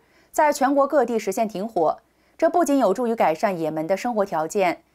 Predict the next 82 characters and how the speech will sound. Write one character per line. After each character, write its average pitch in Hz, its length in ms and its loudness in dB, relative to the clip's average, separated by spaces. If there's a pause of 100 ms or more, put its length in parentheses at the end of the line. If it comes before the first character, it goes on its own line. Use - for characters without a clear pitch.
(200)
也 220 160 2
可 339 120 2
以 285 120 2
为 269 160 4
也 180 160 0
门 165 240 -2
重 202 200 -4
返 180 200 -2
联 165 100 -4
合 220 140 -2
国 180 180 0
主 156 160 -6
持 165 160 -8
下 196 220 0
的 156 160 0
包 262 240 2
容 170 160 -2
性 185 240 -6
政 240 180 -4
治 190 80 -4
进 202 240 -4
程 - 240 -8
预 220 160 -6
做 190 160 -2
准 160 180 -8
备。 170 360 -2 (680)
胡 - 180 -2
塞 320 200 4
武 233 100 2
装 269 160 2
叛 262 240 0
军 247 180 -2
在 247 100 0
二 233 60 4
零 220 160 -4
一 240 80 -4
四 247 200 -2
年 156 240 -2
夺 185 160 -4
取 - 160 -6
沙 214 220 -2
那， 226 280 0 (380)
引 208 180 0
发 285 200 2
了 214 180 2
与 208 140 -4
也 202 160 -2
门 160 180 -4
政 240 140 0
府 180 100 -12
的 147 100 -6
冲 190 220 -4
突。 214 380 -2 (500)
沙 330 220 2
乌 339 120 4
地 330 120 2
为 233 180 4
首 202 180 0
的 180 100 0
军 262 180 -2
事 240 100 -4
联 165 180 0
盟 165 340 -2
长 185 220 -6
达 185 160 0
八 240 160 0
年 185 180 -4
多 185 160 0
来 151 340 -2
一 277 140 -2
直 202 160 -2
支 254 140 -6
持 202 160 -4
也 175 140 -4
门 151 180 -6
政 208 200 0
府 156 240 -8
与 151 80 -10
叛 190 220 -6
军 196 160 -8
作 185 160 -4
战。 165 300 0